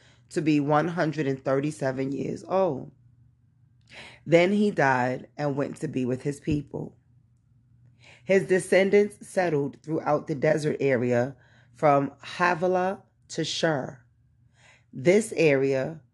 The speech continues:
begins near Egypt and goes toward Assyria. So this is the place of the Ishmaelites, right? From Havilah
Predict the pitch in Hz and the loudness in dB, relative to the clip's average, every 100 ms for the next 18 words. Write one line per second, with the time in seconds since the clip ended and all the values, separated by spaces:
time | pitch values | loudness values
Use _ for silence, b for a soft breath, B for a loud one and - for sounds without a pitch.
0 | _ _ - 156 139 165 160 180 165 147 | _ _ -4 -4 2 4 4 0 -6 -4
1 | 139 135 143 - - 190 214 220 160 131 | -2 0 -2 -8 -8 -2 -2 -2 -2 -2
2 | - _ _ _ _ _ _ b b b | -4 _ _ _ _ _ _ b b b
3 | 156 147 139 135 143 151 - - 147 170 | 0 0 4 4 4 0 -6 -4 0 4
4 | 175 143 156 156 _ _ - 185 - 233 | 4 4 0 -6 _ _ -8 -6 0 2
5 | 226 180 120 - - _ _ _ _ _ | 4 2 -2 -4 -14 _ _ _ _ _
6 | _ _ 156 143 151 147 160 165 156 165 | _ _ -4 -2 -4 -2 0 0 0 -2
7 | 151 160 196 - 160 127 104 107 - - | 0 2 2 0 0 0 0 -4 -10 -20
8 | - _ _ - 131 151 208 b b b | -20 _ _ 0 2 2 0 b b b
9 | - 151 135 - 165 151 165 170 180 | 0 2 2 0 0 2 2 -2 -4